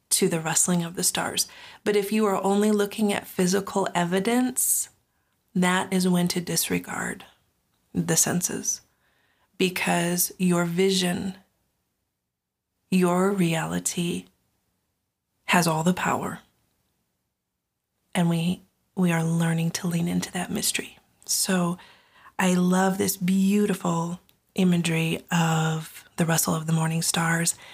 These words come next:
and that, that we all have that. It's the great leveler. We all have that, and we can welcome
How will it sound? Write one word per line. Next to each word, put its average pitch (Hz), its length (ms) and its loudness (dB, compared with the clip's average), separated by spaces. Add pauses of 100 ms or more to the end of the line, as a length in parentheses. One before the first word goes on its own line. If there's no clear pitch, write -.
(160)
and 180 180 4
that, 175 240 0
that 170 340 2
we 190 280 2
all 190 200 2
have 185 360 0
that. - 320 -2
It's 190 240 0
the 185 140 0
great 175 320 -2
leveler. 170 580 -2
We 196 160 2
all 185 200 0
have 180 240 0
that, 185 200 0 (380)
and 180 240 6
we 180 100 6
can 170 380 2
welcome 175 720 0